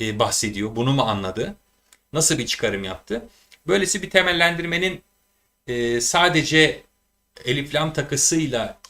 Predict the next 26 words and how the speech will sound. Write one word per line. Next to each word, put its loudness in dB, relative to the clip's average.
ilişkisini -4
kurmak, -6
e, -8
buradan -4
hareketle 0
bir -20
temellendirme -2
yapmak, -2
sadece 4
burası -2
ise -4
eğer, -2
bunun -2
yetersiz 4
olduğunu 2
söyleyebilecek, 2
buna -2
dalalet 6
edebilecek 0
en 0
azından -4
böyle 0
bir 4
ayetin 0
olduğunu -4
görüyoruz. -4